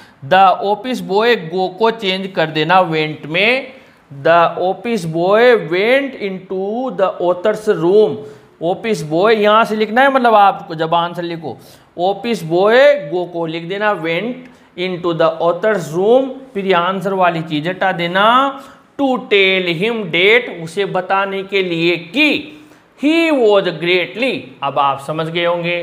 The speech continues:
"he was greatly" यहाँ से लिखना है, ये मिल गया "he was greatly" से लेकर, और आपको यहाँ आंसर लिखना है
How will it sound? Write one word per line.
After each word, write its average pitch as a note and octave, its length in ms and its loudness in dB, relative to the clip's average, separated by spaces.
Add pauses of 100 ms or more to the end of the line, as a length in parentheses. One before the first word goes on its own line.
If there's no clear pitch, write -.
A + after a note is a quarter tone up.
(300)
"he G3 180 -4
was D#3 300 0
greatly" B2+ 480 -6
यहाँ C3+ 260 0
से E3 160 -4
लिखना F3 300 -2
है, B3 500 0 (200)
ये D#3+ 120 -4
मिल D3 200 -6
गया D3+ 200 0
"he F3+ 300 -6
was D3+ 300 0
greatly" B2+ 420 -4
से B2+ 160 -6
लेकर, G3+ 580 0 (420)
और C#4+ 340 4
आपको F3 500 -4
यहाँ C3 220 -8
आंसर C3+ 200 -12
लिखना C3+ 280 -10
है C#4 280 -6